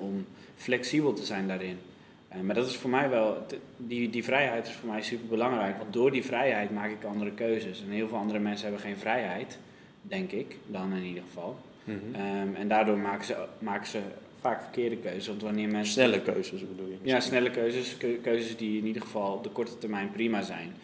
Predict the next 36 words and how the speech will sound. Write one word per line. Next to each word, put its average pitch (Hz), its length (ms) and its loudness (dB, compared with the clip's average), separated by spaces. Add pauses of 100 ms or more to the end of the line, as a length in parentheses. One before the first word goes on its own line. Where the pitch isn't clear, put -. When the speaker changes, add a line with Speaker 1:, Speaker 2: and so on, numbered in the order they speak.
(520)
Speaker 1:
En, 101 240 0
ehm, 95 320 0 (1500)
Speaker 2:
Nee, 139 120 8
maar 123 140 6
dat, 127 360 6
dat, 120 140 -4
misschien 131 260 6
Speaker 1:
En, 175 60 8
Speaker 2:
is - 40 10
Speaker 1:
en 180 60 10
Speaker 2:
dat 147 140 12
Speaker 1:
dat 143 40 4
Speaker 2:
wel 143 140 10
Speaker 1:
maakt 107 80 4
Speaker 2:
iets. 139 100 6
Speaker 1:
wel 139 120 10
echt 139 160 2
veel, 143 360 4
dat 127 160 4
maakt 127 240 4
wel 135 120 6
heel 120 120 6
erg 107 160 4
veel 113 180 0
kapot. - 380 -2
Want 98 140 -4
daardoor 107 260 2
gaat 110 140 -4
de 107 100 -4
diversiteit 104 640 0
gaat 113 260 -2
eraan 107 420 -2 (120)
van, 101 360 -2
van 107 180 -2
de 107 60 2
natuur. 107 480 0